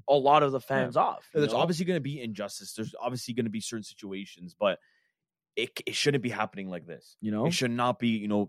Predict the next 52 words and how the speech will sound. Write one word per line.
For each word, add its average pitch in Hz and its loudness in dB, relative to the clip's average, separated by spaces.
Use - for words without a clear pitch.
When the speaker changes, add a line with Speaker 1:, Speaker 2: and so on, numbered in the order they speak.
Speaker 2:
a, 98 -4
a - -8
thing 117 0
that's, 104 -2
like, 101 -4
happening 110 -8
this 123 -6
often 110 -6
that 95 -4
we, 101 -10
we 104 -8
gotta 101 0
talk - -12
about 101 -4
it 95 -2
this 104 -2
much. 98 0
Like, 92 -4
Speaker 1:
That's 240 0
Speaker 2:
these 254 4
Speaker 1:
what 240 6
I - 2
mean, 240 2
Speaker 2:
rules - 6
Speaker 1:
dude. - 4
Like, 165 6
Speaker 2:
should 160 2
Speaker 1:
how 190 8
many 240 4
Speaker 2:
be - -4
Speaker 1:
times 214 2
are 214 2
we 196 0
harping, 151 0
like, 127 -2
in 135 2
our 131 2
podcast? 135 2
Like, 131 2
I 147 4
could 180 2
honestly 180 4
say 160 6
we've 123 2
done, 143 2
what, 127 2
sixty 156 -4
something 147 -4
episodes, 143 -6
almost 135 -6
seventy? 160 0
Speaker 2:
Seventy. 190 -2